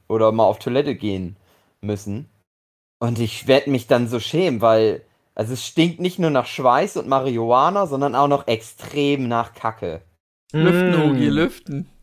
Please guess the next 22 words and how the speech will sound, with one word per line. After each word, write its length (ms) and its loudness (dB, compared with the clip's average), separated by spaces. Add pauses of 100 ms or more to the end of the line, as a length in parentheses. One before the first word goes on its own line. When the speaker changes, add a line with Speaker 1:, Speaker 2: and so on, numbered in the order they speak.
(1000)
Speaker 1:
Ja, 640 4
aber 240 -4
das 380 -18 (180)
Speaker 3:
Aber 340 4
was 360 6
denkst 380 4
du, 180 2
wo, 340 6 (400)
wegen 340 4
was 300 6
wären 240 8
deine 220 10 (100)
Eltern 480 6
eher 340 6
enttäuscht, 680 2
wenn 140 4
die 100 0
merken, 340 6
oh, 200 6
das 180 -4
Kind 220 0
ist 240 -6